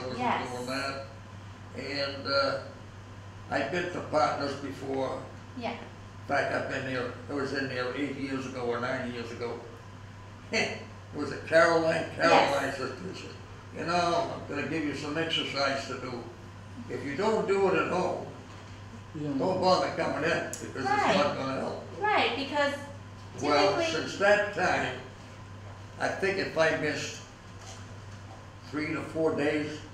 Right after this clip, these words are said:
Speaker 2: Mm-hmm.
Speaker 1: I do not get out of bed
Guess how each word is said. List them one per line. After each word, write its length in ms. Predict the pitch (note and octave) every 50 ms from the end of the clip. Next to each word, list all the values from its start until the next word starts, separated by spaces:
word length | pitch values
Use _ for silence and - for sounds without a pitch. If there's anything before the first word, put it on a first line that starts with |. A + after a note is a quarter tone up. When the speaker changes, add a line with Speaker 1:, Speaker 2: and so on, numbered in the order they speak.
| - A#3+
Speaker 2:
Mm-hmm. 360 | A3+ G#3+ A3 A#3+ C4 - - - - - - - - - - - - - - - - C3+
Speaker 1:
I 160 | C3 B2+ B2+
do 120 | B2+ C3 C3+ C3+
not 420 | C3+ D3+ E3+ - - - - - -
get 160 | B2+ A#2+ C3
out 220 | C#3 C#3+ C#3 C3
of 180 | C3 - - -
bed 240 | C3+ C3 B2 A#2+ -